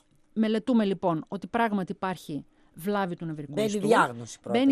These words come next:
Speaker 2: δηλαδή.
Speaker 1: διάγνωση με βάση το γεγονός αυτό, ότι υπάρχει βλάβη νευρικού ιστού,
Speaker 2: Μμμ.
Speaker 1: ότι, εμ,
Speaker 2: Αυτό μέσα από ποιες διαδικασίες διαγνωστικές το καταλαβαίνετε, ή μόνο μέσα
Speaker 1: Από
Speaker 2: από
Speaker 1: το
Speaker 2: κλινικό
Speaker 1: ιστορικό,
Speaker 2: έλεγχο;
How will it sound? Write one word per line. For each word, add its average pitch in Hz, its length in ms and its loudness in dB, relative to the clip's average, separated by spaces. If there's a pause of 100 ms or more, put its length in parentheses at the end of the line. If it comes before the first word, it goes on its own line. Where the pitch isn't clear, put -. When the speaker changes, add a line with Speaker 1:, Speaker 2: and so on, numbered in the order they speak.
Speaker 2:
δηλαδή. 180 100 0
Speaker 1:
διάγνωση 160 560 -2
με 196 180 0
βάση 208 380 0
το 185 120 -8
γεγονός 190 460 -2
αυτό, 214 260 0
ότι 170 160 -2
υπάρχει 254 400 0
βλάβη 165 320 0
νευρικού 147 380 -6
ιστού, 202 480 -6
Speaker 2:
Μμμ. 123 380 -12
Speaker 1:
ότι, 180 680 -6
εμ, 160 500 -6 (180)
Speaker 2:
Αυτό 139 260 -4
μέσα 226 220 -6
από 202 120 -6
ποιες 233 240 -8
διαδικασίες 120 680 -8
διαγνωστικές 107 680 -10
το - 80 -20
καταλαβαίνετε, 98 720 -10
ή 180 60 -8
μόνο 139 240 -8
μέσα 120 60 -6
Speaker 1:
Από 120 120 -4
Speaker 2:
από - 80 -6
Speaker 1:
το 208 60 0
Speaker 2:
κλινικό 180 240 0
Speaker 1:
ιστορικό, 170 360 2
Speaker 2:
έλεγχο; 139 320 0